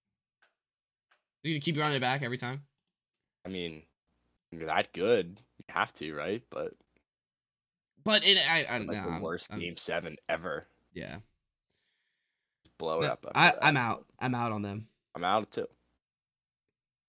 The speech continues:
Speaker 1: I don't know. I, I, I don't know what I was thinking. It was nine thirty in the morning when I did this ranking. That's why they were at two. That's,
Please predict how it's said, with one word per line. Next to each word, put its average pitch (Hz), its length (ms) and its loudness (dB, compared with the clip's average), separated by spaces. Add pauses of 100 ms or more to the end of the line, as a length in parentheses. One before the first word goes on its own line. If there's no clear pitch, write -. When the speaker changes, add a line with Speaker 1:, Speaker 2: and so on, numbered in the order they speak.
(260)
Speaker 1:
I 123 120 -2
don't 147 100 0
know. 85 60 -4
I, 120 200 0
I, 143 220 4
I 190 40 8
don't 220 80 8
know 190 40 8
what 160 140 4
I 151 80 6
was 143 100 0
thinking. 147 180 2
It 190 40 8
was 196 140 8
nine 190 200 8
thirty 175 200 4
in 135 40 2
the 127 60 0
morning 117 320 0
when 95 100 -6
I 98 80 -6
did 101 200 -10
this 101 220 -10
ranking. - 400 -12
That's 107 200 -12
why 90 160 -2
they 76 100 -8
were 60 100 -10
at - 180 -14
two. - 340 -18
That's, - 320 -14